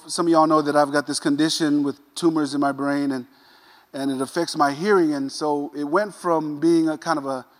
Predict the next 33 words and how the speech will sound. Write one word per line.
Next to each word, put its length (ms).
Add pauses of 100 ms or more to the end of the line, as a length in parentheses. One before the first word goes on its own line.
(120)
chirpy 440
grasshopper 680
community 640 (380)
hanging 240
out 140
on 80
my 120
shoulder 360
to 120
this 220
jet 260
engine. 420 (200)
Just 220
pfft. 560 (960)
So, 580 (200)
uh, 180
as 260
we're 180
having 260
this 120
conversation, 580
even 180
today, 360
I 80
got 160
this 140
jet 200
engine 300
on 120
my 120
shoulder 320
that 120
just, 180